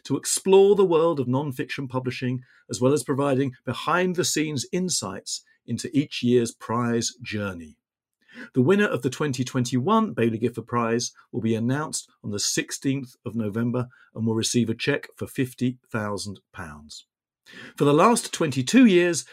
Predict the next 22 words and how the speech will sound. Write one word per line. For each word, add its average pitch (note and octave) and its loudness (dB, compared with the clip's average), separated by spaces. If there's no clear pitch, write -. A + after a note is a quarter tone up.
the B2+ -4
Baillie F#3 4
Gifford E3 -2
Prize D3+ 0
for C3+ -2
Non-Fiction D#3 -4
has C#3+ -4
rewarded F3+ 2
the G3 2
very A#3+ 6
best A#3+ 0
in G#2 -6
non-fiction A2 -4
writing, F2 -10
spanning A#2+ -2
fields D#3+ 0
as G2+ -4
diverse G#2+ -2
as F#2 -8
history, G#3 -2
current G2+ -8
affairs, D#3 -2